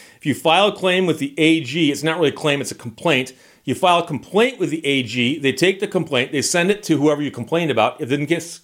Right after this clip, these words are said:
case might be a manufacturer, and the manufacturer goes, "Oh, thank you, we'll respond." That's it, they close the file. Uh, I've never in thirty-one years heard of the A G resolving a lemon law claim, ever. Okay?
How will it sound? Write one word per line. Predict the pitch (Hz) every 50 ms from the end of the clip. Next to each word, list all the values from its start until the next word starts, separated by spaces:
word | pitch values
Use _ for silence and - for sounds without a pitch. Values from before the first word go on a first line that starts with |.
| _ _
case | - 151 135 -
might | 147 139
be | 143 131
a |
manufacturer, | 127 135 127 123 110 156 170 170 170 131 107 - - - - - - _ - -
and | 147
the | 143
manufacturer | 151 160 165 175 170 165 202 214 254 240 - 180
goes, | 151 135 - -
"Oh, | 247 285 240 123 - - - _ _ _ _ _ _ _ _
thank | - 196 220 269 285 -
you, | 170 147 165 175 180 165
we'll | 151 147 170 196 202
respond." | 208 202 - 214 226 247 233 165 101 92 _ _ _ _ _ _ _ _ _ -
That's | - 156 147 254
it, | 240 - -
they | 151
close | - - 190 196 165 156
the | 170
file. | 160 190 160 - - - _ _ _ _ _ _ _ _ _ _ _ _ -
Uh, | 147 139 147
I've | 165 147 135 151
never | 151 156 165 190 208 233 247 254 262 254 - -
in | 165 165 160 147
thirty-one | - - 190 196 208 208 220 214 214 180 - - _ _ - 156 175 185 196 202
years | 190 180 170 151 139 147 147 - - - _ _
heard | - 165 175 180 185 185
of | 156 143
the | 165 165 - -
A | 160 160 180 202 214 208
G | 165 135 127 170 180 151 139
resolving | 131 139 139 120 131 156 151 151 147 156 151
a | 147
lemon | 131 147 143 143 131
law | 120 107 101
claim, | - - 104 92 85 - _ _ _ _ - -
ever. | 165 175 160 147 127 160 147 120 95 - - _ _ _ _ _ _ _ _ _ _ _ _ _ _ _ _ _ -
Okay? | 107 101 135 135 175 196 196 -